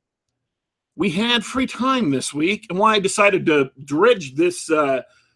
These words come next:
this subject out, because I'd been doing some, uh,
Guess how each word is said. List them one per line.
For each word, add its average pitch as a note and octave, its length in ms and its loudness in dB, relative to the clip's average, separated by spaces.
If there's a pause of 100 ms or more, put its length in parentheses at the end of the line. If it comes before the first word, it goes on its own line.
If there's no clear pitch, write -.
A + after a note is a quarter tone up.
this F#3 220 0
subject A3 540 0
out, G3+ 200 2
because A#3 280 -4
I'd A#3 120 0
been G#3+ 160 0
doing A3+ 320 0
some, E3 460 0
uh, D#3 200 -2